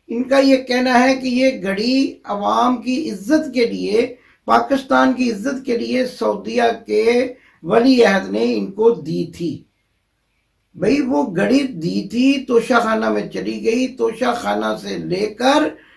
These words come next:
कीमत अदा करके उनकी अपनी मलकियत हो गई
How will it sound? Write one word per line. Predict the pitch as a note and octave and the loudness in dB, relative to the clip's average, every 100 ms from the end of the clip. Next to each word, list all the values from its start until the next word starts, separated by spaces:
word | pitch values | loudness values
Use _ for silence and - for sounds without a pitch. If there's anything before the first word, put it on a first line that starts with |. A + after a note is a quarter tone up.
| _ | _
कीमत | C4 D4 E4 D4+ | 4 6 6 4
अदा | B3 A#3+ A#3 | 4 4 4
करके | A#2 A2 A#2 B2+ | -2 -4 -2 -2
उनकी | A#2+ A2+ B3 | -2 -4 -6
अपनी | B3 B3 | -4 -2
मलकियत | C4 A#3+ A#3 - A#3+ D4 D#4 A#3+ | 0 0 -2 -6 -2 0 0 -2
हो | F#3+ F3+ | -4 -4
गई | F3+ A3+ C#4 D#4 | -4 -2 -2 -2